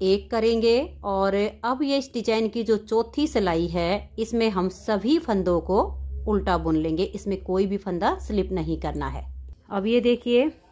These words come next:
सीधी साइड से हम डिजाइन के हिसाब से सिलाई को बनाएंगे। ये स्टार्टिंग के ये वाला जो धागा, इसको तो साथ के साथ आप ऊपर ज़रूर ले लीजिएगा। फिर ये दो सीधे और दो उल्टे, ऐसे करते हुए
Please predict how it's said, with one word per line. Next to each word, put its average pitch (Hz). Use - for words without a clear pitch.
सीधी 214
साइड 220
से 233
हम 214
डिजाइन 196
के 226
हिसाब 214
से 220
सिलाई 208
को 202
बनाएंगे। 185
ये 185
स्टार्टिंग 190
के 220
ये 208
वाला 226
जो 233
धागा, 196
इसको 226
तो 240
साथ 214
के 226
साथ 214
आप 214
ऊपर 214
ज़रूर 196
ले 185
लीजिएगा। 170
फिर 220
ये 226
दो 208
सीधे 196
और 202
दो 185
उल्टे, 160
ऐसे 196
करते 240
हुए 240